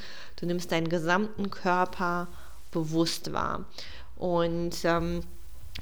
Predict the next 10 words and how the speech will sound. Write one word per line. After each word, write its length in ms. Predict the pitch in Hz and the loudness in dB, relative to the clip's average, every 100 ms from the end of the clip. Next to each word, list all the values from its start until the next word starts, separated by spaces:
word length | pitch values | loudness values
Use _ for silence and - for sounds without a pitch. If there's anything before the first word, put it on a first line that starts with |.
| - - | -2 6
dadurch, 720 | 190 202 190 185 226 - - - - - | 8 8 8 8 6 2 -4 -6 -6 0
dass 240 | 196 190 - | 2 2 2
eben 380 | 185 175 170 165 | 2 2 -2 2
das 300 | 185 208 - | 4 4 4
geschieht, 600 | 202 - - 202 208 220 - - - - - - - - | 2 4 4 6 4 2 -4 -6 -6 -6 -6 -6 -6 -6
kannst 520 | - - 190 190 - 202 | -2 2 4 2 0 2
du 320 | 185 180 180 | 4 4 2
sehr 400 | 175 190 208 226 | 4 6 8 6
viele 560 | - 208 202 196 190 | 2 4 6 6 6
der, 420 | 180 175 170 165 | 6 6 6 4